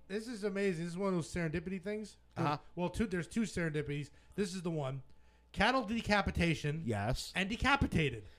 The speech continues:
Speaker 2: Yes.
Speaker 1: Both
Speaker 2: Hang on.
Speaker 1: formed in ninety-six.
Speaker 2: Hold on. You, you skipped over one notable band,
Speaker 1: Which
Speaker 2: in,
Speaker 1: one?
Speaker 2: wa-, in my opinion. Control Denied.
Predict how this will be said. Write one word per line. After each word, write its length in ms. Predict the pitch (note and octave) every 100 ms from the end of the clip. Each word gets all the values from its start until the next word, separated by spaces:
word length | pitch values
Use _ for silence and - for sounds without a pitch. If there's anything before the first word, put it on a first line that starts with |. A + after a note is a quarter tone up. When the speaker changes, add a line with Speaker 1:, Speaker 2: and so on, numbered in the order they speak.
| -
Speaker 2:
Yes. 340 | C3+ F3 C3+ -
Speaker 1:
Both 240 | A#3 D3
Speaker 2:
Hang 160 | F3 G#3+
on. 60 |
Speaker 1:
formed 220 | C4+ C4
in 80 | A#3+
ninety-six. 600 | A3 A3 A3+ - D4 -
Speaker 2:
Hold 220 | D3 F3+
on. 240 | E3 D3 C#3+
You, 220 | C#3+ D3 -
you 120 | C#3+
skipped 320 | - E3+ -
over 300 | D#3 C#3+ C#3
one 300 | B2+ C3+ D3
notable 360 | C#3+ C#3 C3 B2
band, 380 | A#2 F#2+ F2+ -
Speaker 1:
Which 120 | D3
Speaker 2:
in, 100 | C#3
Speaker 1:
one? 100 | C#3 A2+
Speaker 2:
wa-, 80 |
in 160 | D3+ C#3+
my 160 | C#3+ B2+
opinion. 400 | A#2 G#2+ D#2 D2 - - -
Control 360 | C#3 - D3+
Denied. 460 | B2+ B2 A2 E2 B1